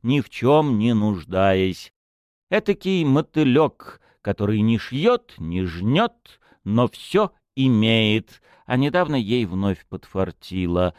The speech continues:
познакомилась с карасем. Эта глупая, но милая кличка у него осталась с детства. Так-то он на самом деле Семен Бедросович Калугин.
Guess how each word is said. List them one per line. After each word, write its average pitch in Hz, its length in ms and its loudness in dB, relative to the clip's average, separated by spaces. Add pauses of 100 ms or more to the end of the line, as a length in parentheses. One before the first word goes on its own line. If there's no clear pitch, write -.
(160)
познакомилась 120 920 -4
с - 140 -20
карасем. 90 1000 -4 (300)
Эта - 220 -6
глупая, 147 480 -2
но 110 120 0
милая 107 320 0
кличка 127 500 -12
у 92 80 -4
него 95 260 -2
осталась 80 680 -6
с - 20 -20
детства. 78 640 -6 (280)
Так-то 190 320 -4
он 170 160 -2
на 147 100 -6
самом 135 320 -6
деле 139 260 -2 (180)
Семен 170 680 0
Бедросович 127 1200 -4
Калугин. 123 1120 -2